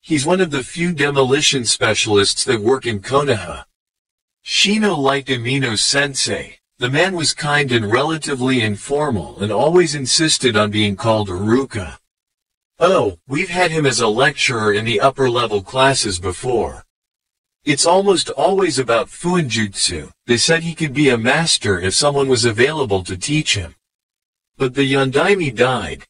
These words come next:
and Jiraiya of the Sannin is never here long enough to teach him. Actually, he supplies a lot of the seals and tags that we have at Da's shop." Tenten had never really met the man but knew that her father liked him well enough.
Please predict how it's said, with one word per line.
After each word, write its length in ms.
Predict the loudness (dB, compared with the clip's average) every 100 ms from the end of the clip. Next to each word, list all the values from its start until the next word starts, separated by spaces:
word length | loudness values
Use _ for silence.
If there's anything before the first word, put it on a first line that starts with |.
| _
and 160 | -6 0
Jiraiya 640 | 2 4 4 4 2 0
of 80 | -2
the 100 | 0
Sannin 560 | 2 2 2 2 -2
is 180 | -2 -2
never 360 | 2 2 2 0
here 260 | 0 0
long 380 | 0 2 0 2
enough 260 | 0 0 -2
to 100 | -10
teach 380 | -6 -2 0 0
him. 200 | -4 -8 _ _ _ _ _ _ _ _
Actually, 640 | 0 2 2 0 2 2 2
he 180 | 0
supplies 580 | 2 2 0 2 2 4
a 80 | 0
lot 300 | 2 2 2
of 80 | 0
the 120 | -2
seals 540 | 0 2 2 2 0
and 160 | -2 -2
tags 480 | -2 2 2 0 -2
that 160 | -2
we 140 | 0 0
have 180 | 2 2
at 140 | 0
Da's 320 | 0 0 0
shop." 420 | -2 -2 -4 -8 _ _ _ _ _ _ _ _ _
Tenten 520 | -4 0 0 2 0
had 260 | 2 0 0
never 340 | 0 0 2
really 320 | 2 4 4 2
met 260 | 4 2
the 140 | 2 -2
man 420 | 0 0 -4 -8
but 180 | -4 -2
knew 180 | 0 2
that 160 | 2 2
her 120 | -2
father 420 | 2 4 4 4
liked 300 | 4 2 0
him 140 | -4
well 260 | 2 2 2
enough. 540 | 0 -2 -4 -8 -18